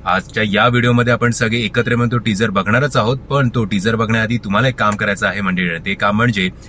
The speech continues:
न विसरता माझ्या चॅनलला subscribe करायचं आहे. त्याचबरोबर Colors मराठीवर माझी एक मालिका सुरू आहे सध्या, ज्या मालिकेचं नाव आहे आई मायेचं कवच.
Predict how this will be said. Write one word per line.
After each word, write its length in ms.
न 40
विसरता 640
माझ्या 300
चॅनलला 420
subscribe 440
करायचं 320
आहे. 200
त्याचबरोबर 520
Colors 300
मराठीवर 500
माझी 260
एक 100
मालिका 300
सुरू 200
आहे 160
सध्या, 280
ज्या 300
मालिकेचं 460
नाव 180
आहे 220
आई 280
मायेचं 360
कवच. 400